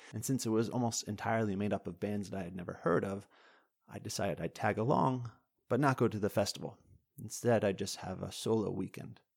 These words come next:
staying in the same hotel room with them. So I wrote, I walked around the city, I hung out with myself. And in the evenings when they'd come back to the hotel and tell me about their day and the bands they'd seen and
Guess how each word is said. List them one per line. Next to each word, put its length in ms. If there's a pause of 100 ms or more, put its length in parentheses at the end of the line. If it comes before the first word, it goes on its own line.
(260)
staying 320
in 60
the 80
same 220
hotel 320
room 180
with 120
them. 180 (1160)
So 220
I 80
wrote, 380 (840)
I 40
walked 240
around 180
the 80
city, 500
I 60
hung 180
out 140
with 120
myself. 540 (760)
And 280
in 120
the 120
evenings 360
when 80
they'd 180
come 160
back 380 (180)
to 60
the 80
hotel 420
and 140 (300)
tell 140
me 100
about 220
their 120
day 400
and 140
the 60
bands 340
they'd 260
seen 420
and 140